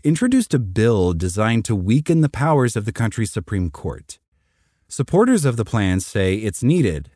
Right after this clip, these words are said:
to prevent the court from intervening in politics. Critics say weakening the reform will erode democracy and hand unchecked power to the government.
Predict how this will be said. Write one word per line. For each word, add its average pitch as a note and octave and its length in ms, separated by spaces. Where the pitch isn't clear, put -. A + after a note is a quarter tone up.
to A#2 180
prevent A#2+ 440
the A#2+ 100
court G#2+ 300
from G#2+ 340
intervening A2 640
in G2 100
politics. F2+ 760
Critics E3 360
say A#2 280
weakening A2 540
the G2 80
reform G2+ 500
will G#2 160
erode G#2 320
democracy G2+ 720
and G#2 200
hand G#2 420
unchecked G#2 480
power A2 420
to G#2 120
the G#2 80
government. G2 600